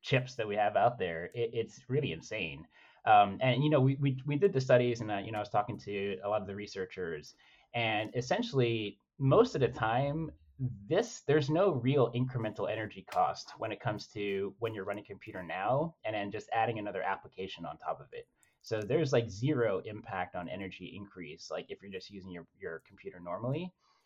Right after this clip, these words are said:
And then even in the case where you leave your computer twenty-four seven for the entire year, uh, we calculated, and on average, it's probably gonna be about sixty dollars,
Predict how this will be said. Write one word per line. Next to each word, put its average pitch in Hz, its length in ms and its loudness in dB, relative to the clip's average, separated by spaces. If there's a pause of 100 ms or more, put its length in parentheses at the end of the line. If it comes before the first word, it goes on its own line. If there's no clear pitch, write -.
(140)
And 120 120 2
then 117 240 0
even 175 280 -2
in 131 120 6
the 113 120 0
case 160 400 0
where 107 80 -8
you 104 120 -8
leave 113 180 -8
your 117 80 -16
computer 104 360 -8
twenty-four 110 520 -8
seven 90 460 -4
for 104 120 -10
the 95 100 -10
entire 113 640 -2
year, 92 400 -10 (400)
uh, 101 260 4
we 107 120 -8
calculated, 131 680 2
and 107 200 -6
on 131 180 4
average, 160 640 -2
it's 117 100 -4
probably 127 320 6
gonna 117 120 -2
be 117 100 -6
about 101 240 -2
sixty - 300 -14
dollars, 85 560 -2